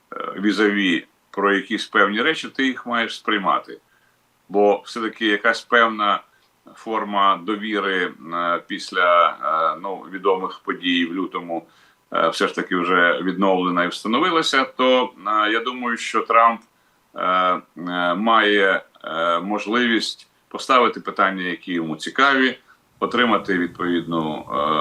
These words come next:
оцінку того, що відбувається, і таке ін-, інше, і таке інше. Єдине, що, е, треба молитися Господу Богу, щоб там не було, е, е, зайвих осіб, і щоб це, е, була справді зустріч віч-навіч.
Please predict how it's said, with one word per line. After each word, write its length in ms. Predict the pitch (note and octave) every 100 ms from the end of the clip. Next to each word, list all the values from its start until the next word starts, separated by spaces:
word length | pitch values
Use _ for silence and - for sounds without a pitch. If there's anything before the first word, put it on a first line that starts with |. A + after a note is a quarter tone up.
| C#2+ -
оцінку 420 | E2 - G2 F2
того, 260 | F2 F2+ E2+
що 160 | - F2+
відбувається, 840 | E2 G2+ C#3 C#3 C3+ - B2 A#2 - -
і 60 |
таке 280 | - A2 G#2+
ін-, 160 | G#2 - - -
інше, 300 | A2+ G#2+ -
і 20 |
таке 240 | F#2 E2+ -
інше. 280 | B1+ - G#2+
Єдине, 280 | C3 F3
що, 300 | C#3 - - - - - -
е, 140 | F#2+ G2
треба 320 | B2 A#2+ A#2+
молитися 440 | A#2+ A#2+ A2 -
Господу 380 | A2 A2 A2 A2+
Богу, 320 | A#2+ C#3 A#2+
щоб 580 | A2+ A#2 G#2 G#2 G2+ F#2+ - - -
там 240 | A#2 A#2
не 80 | A2+
було, 600 | G#2 G#2+ G#2+ A2 G#2 F#2+ - F2
е, 400 | F#2 F#2 F#2 F2+ F2 - - - -
е, 380 | E2+ F2 -
зайвих 480 | - A#2 A2+ G#2+ G#2
осіб, 340 | A#2 - G#2+ A2
і 40 |
щоб 180 | - -
це, 480 | - B2+ B2 A#2 - -
е, 440 | E2+ F2 C#2+ C2+
була 300 | F#2+ F#2+ A2
справді 540 | - - A#2 G#2+ F#2+ F#2+
зустріч 500 | G#2 G2 D#2+ F2+ F#2+
віч-навіч. 640 | F2+ - C#2+ B1 - -